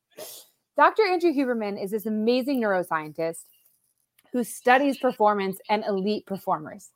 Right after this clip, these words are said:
And he was trying to figure out what was the difference between the Navy seals that made it through buds and the Navy seals, then, then the people who didn't become Navy seals 'cause they didn't make it through buds,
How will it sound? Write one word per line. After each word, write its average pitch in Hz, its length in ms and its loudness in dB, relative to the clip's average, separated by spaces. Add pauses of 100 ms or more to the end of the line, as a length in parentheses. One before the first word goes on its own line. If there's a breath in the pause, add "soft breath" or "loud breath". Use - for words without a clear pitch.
(600 soft breath)
And 214 260 8
he 254 140 6
was 320 140 8
trying 302 260 10
to 302 80 6
figure 214 340 6
out 185 360 10
what 180 440 6
was 233 180 4
the 226 80 8
difference 220 380 4
between 196 340 0
the 180 80 2
Navy 240 320 8
seals 202 360 6
that 185 160 4
made 202 220 8
it 233 120 4
through 202 180 6
buds 160 460 4
and 185 100 -2
the 180 40 2
Navy 208 260 6
seals, 185 340 2 (420)
then, 214 300 8
then 226 140 8
the 214 80 6
people 233 200 6
who 220 80 8
didn't 214 220 8
become 208 260 6
Navy 190 240 6
seals 190 260 0
'cause 190 120 -6
they 202 80 2
didn't 190 200 0
make 175 180 0
it 175 120 -2
through 175 120 2
buds, 175 300 2